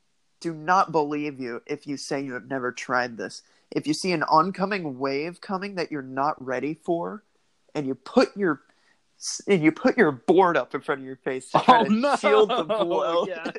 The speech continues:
Speaker 2: yes. <laughs>
Speaker 1: That is an awful experience.
Speaker 2: <laughs> Boom.
Speaker 1: <laughs> Oh, it's, it hurts so bad.
Speaker 2: You
Speaker 1: I
Speaker 2: know what else?
Speaker 1: remember doing it once.
Speaker 2: You know what
Speaker 1: I
Speaker 2: else hurts so bad?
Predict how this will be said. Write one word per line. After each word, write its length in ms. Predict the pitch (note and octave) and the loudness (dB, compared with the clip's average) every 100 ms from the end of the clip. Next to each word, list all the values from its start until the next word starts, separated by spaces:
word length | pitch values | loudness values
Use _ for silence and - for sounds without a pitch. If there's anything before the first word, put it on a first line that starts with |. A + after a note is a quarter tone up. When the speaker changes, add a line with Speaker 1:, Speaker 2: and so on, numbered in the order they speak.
| - A3 | -8 -2
Speaker 2:
yes. 760 | G3+ D#3+ F3+ G3+ F#3 - - _ | 0 2 0 -4 -6 -10 -16 _
<laughs> 40 | - _ - A4+ F#4+ F#4 | -20 _ -6 -2 -2 0
Speaker 1:
That 180 | C#4 G#3 | 0 0
is 180 | F#3+ - | -2 -8
an 160 | G3 - - | -10 -8 -6
awful 520 | - F#3+ G3+ - E3 - | 0 0 0 -8 -10 -12
experience. 880 | - - - - D4 C4+ - - A4+ - - - B3 - - - - - | -18 -20 -14 -8 -4 -4 -6 -6 -6 -4 -4 -2 -2 0 -2 -4 -10 0
Speaker 2:
<laughs> 640 | G4+ F#4+ F#4 - F#3 - | 2 4 2 -2 -8 4
Boom. 480 | A#4 F#4 F#4 E3+ D#3+ | 4 8 6 4 -2
Speaker 1:
<laughs> 260 | - - - - - _ _ - F#3+ - _ - - F4 - | -2 0 0 -2 -6 _ _ -20 -20 -20 _ -8 2 4 6
Oh, 180 | F#3+ F3 | 6 8
it's, 360 | G#3 - - - | 6 4 0 2
it 180 | F#3 D#3+ | 4 4
hurts 520 | - D#3 - - - - | 4 4 2 -4 -8 2
so 420 | F3 C#3+ C3 A#2 F3 | 2 2 -4 -10 -4
bad. 460 | D3+ C3+ B2 B2 - _ - _ _ _ _ _ | -4 -4 -10 -14 -18 _ -20 _ _ _ _ _
Speaker 2:
You 80 | C#3+ | -2
Speaker 1:
I 40 | |
Speaker 2:
know 80 | E3 | 2
what 100 | C#3+ | 4
else? 180 | C3 C3+ | 4 4
Speaker 1:
remember 160 | F3 C#3+ | 0 -4
doing 320 | E3 D#3+ D#3+ | -4 -4 -6
it 140 | D#3+ | -8
once. 600 | E3 C#3+ C#3+ C3 - - - | -6 -6 -6 -8 -14 -16 -12
Speaker 2:
You 160 | C#3+ E3+ | -6 0
know 100 | F3 | 4
what 100 | D3 | 6
Speaker 1:
I 60 | B2+ | 4
Speaker 2:
else 140 | C3+ | 0
hurts 280 | C#3+ C3+ - | -8 -12 -10
so 140 | C3+ | -10
bad? 300 | A#2+ A#2 B2 | -6 -8 -8